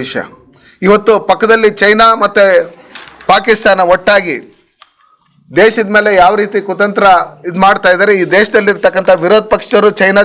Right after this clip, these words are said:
ಜೊತೆಲಿ ಸೇರ್ಕೊಂಡು ಯಾವ ರೀತಿ ಕುತಂತ್ರ ಮಾಡ್ತಾ ಇದ್ದಾರೆ, ಇದನ್ನೆಲ್ಲ ಅರ್ಥಂತ ಸನ್ಮಾನ್ಯ ನರೇಂದ್ರ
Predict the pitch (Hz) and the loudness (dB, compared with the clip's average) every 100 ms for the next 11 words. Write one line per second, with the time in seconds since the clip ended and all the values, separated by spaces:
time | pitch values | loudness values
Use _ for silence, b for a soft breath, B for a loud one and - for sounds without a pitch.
0 | 190 185 196 - 185 190 180 170 180 185 | 0 -2 -2 -2 -2 0 2 2 2 -4
1 | 196 175 185 180 175 165 160 170 165 170 | -8 -4 -2 0 0 0 0 0 2 2
2 | 170 165 160 160 175 180 165 180 180 - | 2 0 0 0 2 2 2 -2 0 2
3 | 147 117 - _ _ b b b _ _ | 2 -2 -12 _ _ b b b _ _
4 | _ _ - 190 190 185 175 160 160 220 | _ _ -4 -2 0 0 0 2 2 2
5 | 226 | 2